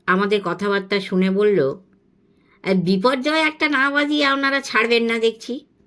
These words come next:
আমি আগেও বলেছি, এখনও বলছি, ওখানে আপনারা যাবেন না।" দিবাকর হঠাৎ রুখে দাঁড়িয়ে সাহস করে বলল, "হ্যাঁ যাব, যা আছে কপালে, গিয়েই দেখা যাক না কিসের ভয় ওখানে। খুব বেশি দূরে যাব না,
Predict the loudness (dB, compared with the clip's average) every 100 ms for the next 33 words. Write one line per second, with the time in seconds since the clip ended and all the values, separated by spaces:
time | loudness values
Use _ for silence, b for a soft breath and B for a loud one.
0 | _ -2 0 2 2 2 2 2 -2 -4
1 | -4 -4 -4 -2 0 0 0 -4 -4 -2
2 | -2 -2 -2 -2 -2 -2 -2 -2 -4 -10
3 | -18 _ b b b b b _ b b
4 | b b b b -2 2 2 2 0 2
5 | 0 0 0 2 2 0 -2 0 2 0
6 | 0 -2 0 -2 0 0 2 2 2 2
7 | -2 -8 _ _ _ _ -2 2 2 2
8 | -2 -2 -6 -10 -8 0 4 6 4 2
9 | -2 -2 -4 -10 -14 -18 -10 -2 0 0
10 | 0 -2 -4 -6 -6 -8 -10 -10 -4 -4
11 | -2 0 0 0 -2 -8 -8 _ _ _
12 | B B B B B -2 4 4 6 6
13 | 6 0 0 0 0 -2 -4 -4 -8 -10